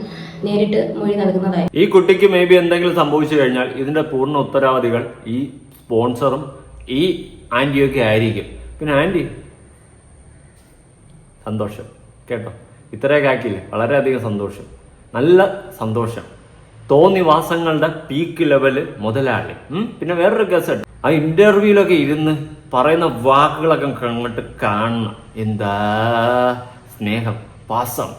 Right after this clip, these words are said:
Speaker 2: ഹൂ, അതൊന്നും കണ്ടില്ലെന്ന് അടിക്കാൻ പറ്റത്തില്ല. കൊള്ളാം, നല്ലതാ, നല്ല നല്ല കാര്യങ്ങളാ. സ്പോൺസറിന്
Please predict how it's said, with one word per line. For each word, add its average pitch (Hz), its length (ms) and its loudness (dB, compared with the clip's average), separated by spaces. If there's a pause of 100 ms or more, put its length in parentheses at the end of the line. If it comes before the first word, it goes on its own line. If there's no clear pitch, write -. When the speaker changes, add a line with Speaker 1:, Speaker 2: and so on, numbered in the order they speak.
(300)
Speaker 2:
ഹൂ, 208 100 2 (720)
അതൊന്നും 139 640 0
കണ്ടില്ലെന്ന് 170 480 2
അടിക്കാൻ 131 300 0
പറ്റത്തില്ല. 104 420 -6 (140)
കൊള്ളാം, 160 320 -6 (480)
നല്ലതാ, 135 420 -2 (440)
നല്ല 143 160 -2
നല്ല 180 260 2
കാര്യങ്ങളാ. 143 380 -2
സ്പോൺസറിന് 196 760 0